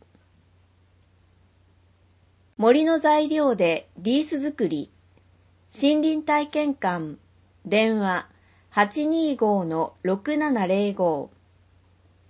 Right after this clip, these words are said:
どんぐりや松ぼっくりなどでクリスマスリースを作ります。日時、十二月十日日曜日、午前十時から正午。定員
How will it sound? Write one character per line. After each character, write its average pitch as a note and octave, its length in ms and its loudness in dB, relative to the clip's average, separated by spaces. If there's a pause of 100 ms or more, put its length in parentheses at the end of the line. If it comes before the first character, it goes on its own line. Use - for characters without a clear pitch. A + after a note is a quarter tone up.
(600)
ど D4+ 200 8
ん E4 80 2
ぐ C4+ 100 0
り G#3+ 160 -2
や F3 340 0
松 G3+ 280 -2
ぼ D#4+ 100 2
っ E4 40 0
く D#4 180 -6
り A#3+ 100 -2
な G#3+ 160 -2
ど G3 140 0
で D#3 320 -2 (200)
ク A3 120 -4
リ C#4+ 100 2
ス D4 140 -4
マ D#4+ 120 0
ス E4 140 -4
リ D#4+ 160 0
ー - 20 -6
ス C#4+ 160 -4
を F3+ 160 0
作 - 220 -10
り F3 160 -4
ま D#3+ 180 -6
す。 - 240 -20 (800)
日 C4 340 0
時、 E3+ 320 -4 (380)
十 C4+ 220 4
二 D#4 140 0
月 D#4 280 -4
十 A#3+ 260 0
日 F3+ 300 0 (160)
日 G3+ 380 -2
曜 D4 260 0
日、 D#3+ 260 -6 (640)
午 A#3+ 140 8
前 G#3 260 2
十 C#4 280 2
時 C#4+ 120 -6
か G#3 140 0
ら E3 320 0
正 A3+ 360 0
午。 D#3+ 300 -2 (880)
定 D#4 240 4
員 D4 360 0